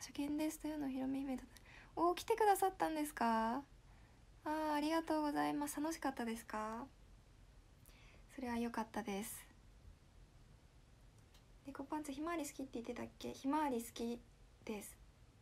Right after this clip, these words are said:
でも、ユニットできるかわかんない、わからないですよね。や-、やりたいけど、何のユニットになるかわからないし。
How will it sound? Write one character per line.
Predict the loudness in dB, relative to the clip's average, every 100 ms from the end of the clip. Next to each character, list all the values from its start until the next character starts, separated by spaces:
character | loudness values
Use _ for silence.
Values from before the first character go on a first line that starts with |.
| -20 -20 -20 -8
で | -2
も、 | 2
ユ | 4 4
ニ | 2
ッ | -2 2
ト | 4 4 0 -14 -20 -20 -20 -20 -20 -20 -20 -20 -20 -20 -6
で | 0
き | 4
る | 4
か | 4
わ | 2
か | 2 2
ん | 2
な |
い、 | 0 -2 -6
わ | -4
か | -2
ら | 0
な | 0
い | 0
で | -2
す | -4
よ | -6
ね。 | -6 -8 -6
や-、 | -6 -4
や | -4
り | -4
た | -2
い | -2
け | -2 -4
ど、 | -6 -8 -14 -20 -20 -20 -20 -20 -20 -20 -20 -20 -20 -20 -20 -20 -20 -8
何 | -4 -2
の | 0
ユ | 2
ニ | 2 -2
ッ |
ト | -2
に | -2
な | -2
る | -2
か | -6
わ | -6
か | -6
ら | -4
な | -6
い | -8
し。 | -10